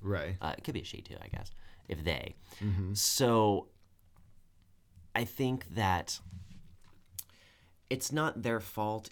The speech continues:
Speaker 2: It's, it's more that your eyesight was the same as it is now when you were a kid.
Speaker 1: Right.
Speaker 2: You know what I mean? In that you actually saw with your eyeballs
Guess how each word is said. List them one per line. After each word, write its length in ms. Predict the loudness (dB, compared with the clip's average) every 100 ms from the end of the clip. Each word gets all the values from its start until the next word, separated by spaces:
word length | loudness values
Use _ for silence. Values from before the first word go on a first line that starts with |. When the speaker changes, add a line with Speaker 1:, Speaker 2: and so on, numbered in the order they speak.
| -4
Speaker 2:
It's, 280 | -2 -2 -6 -2
it's 220 | -2 0
more 300 | 0 2 2
that 320 | 2 2 0 -12 _ _ -20 -20 -4
your 220 | 2 4 4
eyesight 560 | 2 2 2 2 2 2
was 200 | 0 2
the 100 | -2
same 320 | 0 0 0
as 100 | 0
it 100 | -2
is 180 | -2 -2
now 340 | -2 0 -2
when 160 | 0 -2
you 120 | 0
were 120 | -2
a 80 | -4
kid. 360 | -4 -6 -8 -8
Speaker 1:
Right. 200 | -4 2
Speaker 2:
You 80 | 4
know 60 | 4
what 60 |
I 40 | 4
mean? 160 | 2 4
In 160 | 6
that 320 | 8 8 6 2 -20 -20 -20 -12 -6
you 240 | 2 6 6
actually 460 | 6 4 2 2 2
saw 300 | 4 6 6
with 140 | 4
your 140 | 0 4
eyeballs 640 | 4 4 0 -4 -6 -8